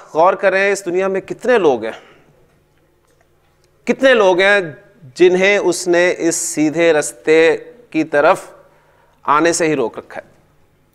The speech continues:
कितने लोग हैं जो इस कुरान मजीद पर ईमान रखते हैं? जो ईमान नहीं रखते वो इस सीधे रास्ते से हटे हुए हैं, दूर है। तो कितनी बड़ी तादाद है, देख लें। फिर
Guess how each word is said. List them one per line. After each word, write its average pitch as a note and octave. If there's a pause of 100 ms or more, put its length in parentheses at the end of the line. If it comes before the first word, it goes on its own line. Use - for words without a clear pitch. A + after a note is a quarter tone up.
(880)
कितने D#4+
लोग C#4+
हैं C4
जो B3+
इस B3
कुरान G#3+
मजीद G3+
पर G3+
ईमान E3
रखते -
हैं? - (3250)
जो F#3+
ईमान A#3+
नहीं C4+
रखते B3+
वो B3+
इस B3+
सीधे A3
रास्ते A#3
से B3+ (1080)
हटे B2+
हुए F3+
हैं, A3+
दूर G#3
है। - (520)
तो D3+
कितनी A#3+
बड़ी B3
तादाद D3+
है, C3+
देख A#2+
लें। - (840)
फिर D4+